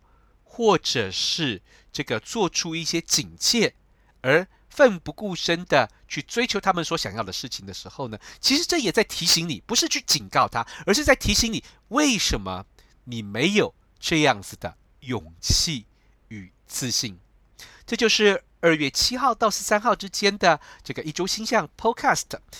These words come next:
那么A O A占星学院呢，在这个过去一年呢，我们有着相当许多精彩的课程，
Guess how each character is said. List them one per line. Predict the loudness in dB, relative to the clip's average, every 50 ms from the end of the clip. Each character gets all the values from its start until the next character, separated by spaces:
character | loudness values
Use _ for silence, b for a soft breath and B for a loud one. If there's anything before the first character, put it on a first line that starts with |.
| B B B B
那 | -2 0
么 | 0 0 0
A | 2 2 2
O | 4 2
A | 2
占 | 0 0 -2
星 | -2 -4
学 | -6 -4 -2 -2
院 | -2 0
呢， | 0 0
在 | 2 4 4 4 4 2
这 | -2 -6 -10
个 | -6 -6 -6 -6 -6 -8 _
过 | -6 -4 -4
去 | -4 -4 -4 -6
一 | -6
年 | -6 -6 -6 -6 -4
呢， | -2 -2 -4 -4 B B B B
我 | B -8
们 | -6 -4
有 | -4 -6 -6
着 | -4 -4
相 | -2 0 0 0 0
当 | 0 0 0
许 | -2 -6 -10
多 | -8 -8 -6
精 | -4 -2 -4 -4
彩 | -4 -6 -6 -6
的 | -6
课 | -4 -2 0 0
程， | 0 -2 -6 -10